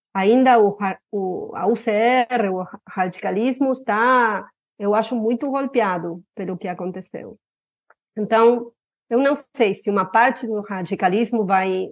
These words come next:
vai, vai se aproximar ao pró, ao macrismo, se todos vão ir contra o Milei. É, é muito difícil de, de pensar alguma coisa assim.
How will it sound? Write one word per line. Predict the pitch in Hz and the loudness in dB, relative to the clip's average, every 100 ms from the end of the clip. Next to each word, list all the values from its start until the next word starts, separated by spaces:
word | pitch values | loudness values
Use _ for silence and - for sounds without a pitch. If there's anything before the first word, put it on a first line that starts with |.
| - | -10
vai, | 180 190 190 - _ - - _ _ | -6 -4 -4 -6 _ -20 -20 _ _
vai | 190 185 196 | -2 -2 -4
se | - - | -6 -4
aproximar | 175 - 185 - 180 190 214 220 226 - _ | -4 -4 -6 -2 0 4 6 6 2 -4 _
ao | 185 | -6
pró, | 165 180 208 233 262 262 | -4 2 6 6 4 0
ao | 185 | -6
macrismo, | 185 170 202 247 254 247 240 247 - _ _ _ | -6 -4 0 0 0 0 0 -2 -8 _ _ _
se | - 190 | -6 -2
todos | - 262 277 254 | 4 4 4 2
vão | 208 208 208 208 | 0 2 2 2
ir | 214 208 208 | 2 0 0
contra | 220 220 233 226 | -2 0 -2 -4
o | 196 | -4
Milei. | 180 170 185 202 226 233 _ _ _ _ _ - | -4 -4 -2 2 0 -2 _ _ _ _ _ -10
É, | 196 185 175 170 214 | -6 -4 -4 -4 -2
é | |
muito | 226 254 294 | 0 0 0
difícil | 254 247 262 240 - 254 | 0 -2 -2 -4 -2 -2
de, | 202 202 196 190 | 0 -2 -2 -4
de | 185 185 | -6 -6
pensar | 190 190 - 214 | -4 -2 0 2
alguma | 196 208 208 | 2 0 0
coisa | 214 214 | 0 0
assim. | 247 - 196 170 | 0 -2 -4 -4